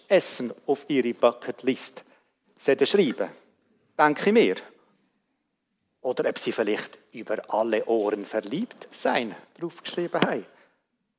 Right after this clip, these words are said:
Was würde bei euch draufstehen? Oder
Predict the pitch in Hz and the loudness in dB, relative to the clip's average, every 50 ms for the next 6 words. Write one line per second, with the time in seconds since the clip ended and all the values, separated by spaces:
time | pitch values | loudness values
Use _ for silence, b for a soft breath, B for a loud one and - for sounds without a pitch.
0 | _ _ _ _ - 113 110 - 113 117 117 - - 131 170 - - - - - | _ _ _ _ -12 -10 -8 -4 -4 -4 -4 0 2 2 2 2 0 -4 -8 -10
1 | - 311 - - - - - 311 - - - - - _ _ _ _ _ _ _ | -10 -10 -8 -8 -10 -8 -8 -8 -8 -10 -12 -16 -20 _ _ _ _ _ _ _
2 | _ _ _ _ _ _ _ 151 143 - 139 | _ _ _ _ _ _ _ 2 4 4 4